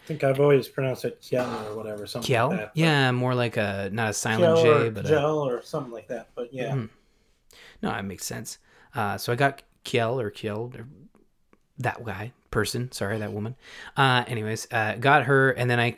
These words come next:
Speaker 2: I finished the ring, which got me my forty summons, and in that ring finish, I also got Midori, which I was like, "Oh, that's, that's a pleasant surprise." Uh, wasn't necessarily going for it, but always good to have, you know, an extra person around. And, uh, when I popped back in, I got my free summon, which was Rinka, which,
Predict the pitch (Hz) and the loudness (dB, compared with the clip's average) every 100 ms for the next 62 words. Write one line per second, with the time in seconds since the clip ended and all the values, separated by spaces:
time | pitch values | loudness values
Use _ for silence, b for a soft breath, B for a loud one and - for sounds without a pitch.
0 | - 120 - 151 147 - 120 113 107 143 | -4 -2 2 2 2 0 2 2 2 0
1 | 170 - 127 123 - 156 143 117 131 113 | -4 -4 -2 0 -2 0 2 4 2 0
2 | 110 117 113 - 104 110 123 110 113 113 | 0 -2 -2 -2 -2 -2 -2 -4 -2 -2
3 | 110 - 107 117 117 104 107 - 107 98 | -4 -2 -2 -2 -4 -4 -2 -2 -4 -6
4 | - 110 101 104 104 101 107 147 120 - | -6 -6 -6 -4 -4 -2 0 -2 -4 -8
5 | 98 107 175 151 104 - B B B B | -10 -8 -6 -6 -8 -12 B B B B
6 | - - 147 - 113 131 151 - - 95 | -4 -2 -4 -2 0 0 -4 -8 -6 -6
7 | 101 156 - B B B B - 110 110 | -4 -6 -8 B B B B -2 0 2
8 | 135 165 143 147 147 147 143 135 127 127 | 2 2 0 -2 -2 2 2 2 2 0
9 | - 175 135 120 127 127 120 127 117 104 | 0 0 0 0 2 2 0 -2 -2 -2
10 | 113 113 b b b - 113 110 113 - | -2 -4 b b b -6 -2 0 0 -2
11 | 110 - 113 - 104 101 107 110 - 127 | -4 -2 -4 -2 -4 -2 -4 -4 0 2
12 | 123 127 127 127 127 127 127 123 127 123 | 2 2 2 4 6 4 2 0 0 2
13 | - 123 120 113 - 139 170 117 113 113 | 0 0 2 2 0 0 0 -2 -2 -2
14 | 107 - 113 107 107 117 139 113 - 104 | -4 -4 -4 -4 -2 -2 -2 -4 -6 -8
15 | 104 101 131 156 123 107 - | -6 -6 -6 -4 -4 -6 -8